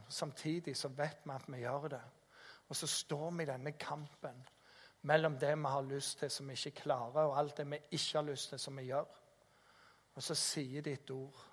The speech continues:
at det finnes ingen fordømmelse for den som er i Kristus Jesus. Og jeg takker deg for at ditt lys ikke skinner gjennom vår perfekthet, men er gjennom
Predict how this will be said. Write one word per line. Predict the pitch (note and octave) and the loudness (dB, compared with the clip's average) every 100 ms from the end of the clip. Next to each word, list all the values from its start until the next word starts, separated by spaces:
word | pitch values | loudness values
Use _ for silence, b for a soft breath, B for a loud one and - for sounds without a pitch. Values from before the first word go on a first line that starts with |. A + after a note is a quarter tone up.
| - | -8
at | C3+ - | -6 -4
det | C3+ B2+ | -6 -4
finnes | D3 D3+ - - _ - | -4 -4 -4 -6 _ -4
ingen | B3+ E3 A#2+ A#2+ D3 D3 C#3+ | -2 -2 -4 -4 -4 -6 -4
fordømmelse | - C#3 - A#2 B2 B2+ B2+ - A2+ A#2+ _ B B B | 0 0 0 -6 -4 -8 -6 -6 -6 -14 _ B B B
for | - D#3 | 0 0
den | C3+ C3+ C#3 | 2 0 0
som | - C#3+ | -4 -4
er | A#2 | -4
i | B2+ | -6
Kristus | B2 - A2+ - - A#2 - | -6 -8 -6 -4 -4 -6 -6
Jesus. | G#2+ F#2 - - - - _ _ - B B B B - | -6 -10 -10 -10 -12 -14 _ _ -20 B B B B 8
Og | |
jeg | F#3 A#3 | 8 10
takker | - C#3+ - | 4 4 4
deg | E3 C3+ | 4 4
for | - D3+ | 4 4
at | D3+ D3+ C#3 | 4 2 -2
ditt | G3+ G3 - | -2 -2 -4
lys | D3 F#3 B2+ - - - _ _ b b b b b b | -2 -2 -2 -6 -8 -12 _ _ b b b b b b
ikke | D#3+ - G3 | 2 4 4
skinner | - E3+ D#3+ D3 | 4 2 4 4
gjennom | D3 D3 C#3 | 4 4 4
vår | C#3 C#3+ | 4 4
perfekthet, | - C3 - - F3+ - - C3+ A2 - - - _ _ _ _ _ _ _ _ _ b b b b b - | 0 -4 -4 -2 -4 -6 -8 -6 -6 -12 -20 -20 _ _ _ _ _ _ _ _ _ b b b b b -6
men | C3+ D3 | -4 0
er | C#3+ C#3+ | 0 0
gjennom | C#3 C3+ D3 C#3+ A2+ | 0 0 -2 -4 -6